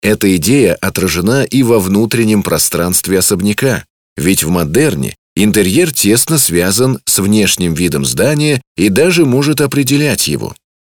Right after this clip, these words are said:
Не случайна и асимметрия, также характерная для модерна и обусловленная особенностями планировки дома.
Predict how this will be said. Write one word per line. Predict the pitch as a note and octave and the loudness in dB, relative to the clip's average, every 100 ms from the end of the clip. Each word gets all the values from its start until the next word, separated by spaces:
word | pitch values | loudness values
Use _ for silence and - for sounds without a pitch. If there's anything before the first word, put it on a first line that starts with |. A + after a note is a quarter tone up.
| _ | _
Не | F2+ | -2
случайна | G#2 A#2 A#2+ C#3+ E3+ E3 D#3+ | 2 2 2 2 2 2 0
и | - | 2
асимметрия, | D3+ D#3 - C#3 A2 F2 D2+ E2 D2+ - _ _ | 2 2 0 2 2 0 -2 -2 -2 -6 _ _
также | F#2 G#2 D#3 | 0 2 0
характерная | E3+ G#2+ D#2 - F#2 F#2 F#2 | 0 0 -2 0 0 2 0
для | E2+ E2+ | 0 0
модерна | D2+ C#2 G2+ D3+ D#3 D3 - - | -2 0 0 2 0 -2 -4 -2
и | F2+ | 0
обусловленная | A2+ B2+ D#3 F#3 F3 E3+ D#3 | 2 2 2 2 2 2 2
особенностями | B2+ - A#2+ C3 B2+ A#2+ - A#2 | 2 2 2 2 0 0 0 0
планировки | A2 A2+ G#2 E2+ D2+ - E2 | 0 2 2 2 0 -2 -4
дома. | C#2+ C2+ A#1 | 0 -2 -4